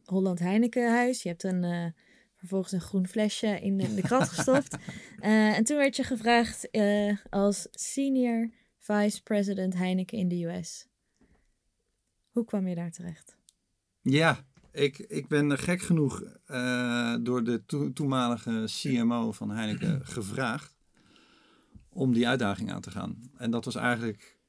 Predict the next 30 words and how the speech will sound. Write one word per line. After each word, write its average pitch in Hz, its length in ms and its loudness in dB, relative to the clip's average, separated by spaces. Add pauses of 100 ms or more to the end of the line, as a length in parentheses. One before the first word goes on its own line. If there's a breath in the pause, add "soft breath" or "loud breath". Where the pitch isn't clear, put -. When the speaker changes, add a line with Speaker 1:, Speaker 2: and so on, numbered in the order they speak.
(140)
Speaker 2:
niet 127 220 0
voorstelbaar, 131 520 0
want 113 120 0
ik 101 80 -4
had 107 120 -2
net 113 220 -2
een 104 180 -2
nieuwe, 104 320 0
een 98 120 -6
nieuwe 104 200 -2
baan. 123 480 -4
Maar 104 360 -6
hij 107 360 -4
riep 113 220 -4
mij 104 180 -2
opeens 101 420 -6
in 110 120 -6
zijn 92 160 -6
kantoortje, 139 520 -8
had 110 240 -8
een 104 80 -8
paar 92 200 -4
vragen. 131 460 -8 (880 loud breath)
En, 127 380 2
eh, 107 320 -4
ik 110 80 -6
werd 117 120 -4
eigenlijk 113 300 -2
de 107 80 -4
volgende 135 380 6